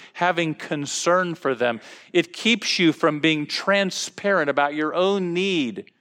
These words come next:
for growth. And pride is a disease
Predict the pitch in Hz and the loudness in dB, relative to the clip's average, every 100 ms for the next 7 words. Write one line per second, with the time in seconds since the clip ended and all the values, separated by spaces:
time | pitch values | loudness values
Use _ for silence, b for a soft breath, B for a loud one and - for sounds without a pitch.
0 | b - 151 123 139 127 95 - - _ | b -2 -2 0 2 2 -2 -14 -20 _
1 | _ _ _ _ _ _ _ _ _ _ | _ _ _ _ _ _ _ _ _ _
2 | _ 104 - 135 151 156 139 117 113 117 | _ -20 -4 0 2 2 -2 -4 -6 -8
3 | 110 196 170 104 - - - | -6 -8 -8 -14 -16 -16 -18